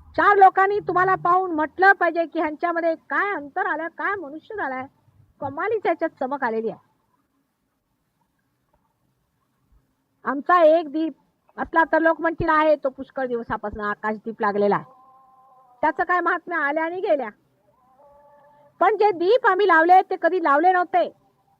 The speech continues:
म्हणजे दिवे पाजळले, मराठी भाषेत म्हणायचं. तर तसं झालं नाही पाहिजे.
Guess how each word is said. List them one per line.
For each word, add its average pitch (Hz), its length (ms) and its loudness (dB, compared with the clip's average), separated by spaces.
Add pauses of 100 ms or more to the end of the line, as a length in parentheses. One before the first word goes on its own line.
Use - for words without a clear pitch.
म्हणजे 302 160 -6
दिवे 294 320 0
पाजळले, 285 560 2 (1120)
मराठी 262 360 -6
भाषेत 247 360 -12
म्हणायचं. - 360 -14 (2000)
तर 392 100 2 (160)
तसं 330 300 2
झालं 415 340 4
नाही 440 140 -2
पाहिजे. 370 480 2